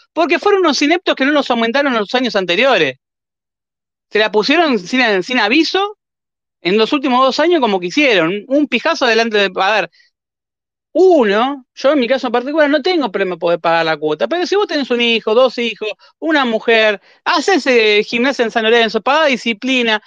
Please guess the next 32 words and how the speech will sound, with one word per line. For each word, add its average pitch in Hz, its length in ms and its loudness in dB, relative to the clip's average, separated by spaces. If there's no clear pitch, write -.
es 480 160 0
un 302 140 0
fangote 311 420 -4
de 277 100 0
guita, 220 360 -2
entonces 277 560 -2
tenés 370 300 0
que 226 140 0
ponerte 214 260 -2
a 208 60 0
pensar 208 360 0
una 226 140 0
solución 254 720 2
o 226 100 -2
planes 262 300 0
de 214 140 4
pago, 247 480 2
buscar 254 360 0
la 214 200 2
vuelta, 226 560 2
y 320 120 2
de 339 60 2
todo 359 280 2
eso 302 180 0
no 285 100 0
se - 120 -2
habla 233 220 2
en 170 80 -2
reunión 170 260 -2
de 170 100 -4
comisión 170 360 -6
directiva, 156 600 -4